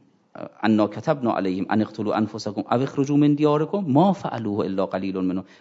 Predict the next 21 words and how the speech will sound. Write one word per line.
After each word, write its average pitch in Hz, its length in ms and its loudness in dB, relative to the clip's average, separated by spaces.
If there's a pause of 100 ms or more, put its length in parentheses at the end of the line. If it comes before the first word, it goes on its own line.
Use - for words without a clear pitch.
ولو 226 380 10
انهم"، 135 480 10 (100)
اما 185 320 10
اگر 202 280 12
می 196 180 8
نوشتیم 135 540 6 (220)
یا 165 340 10
اگر 214 340 10
الان 196 440 8
تصور 175 640 8
می‌کند 165 500 6
که 165 140 -4
این 220 180 2
امکان 180 580 8
هست 214 460 10 (340)
و 175 260 10
با 202 160 12
همین 247 400 8
امکان 214 400 8
چی 277 180 4
باشه؟ 220 460 10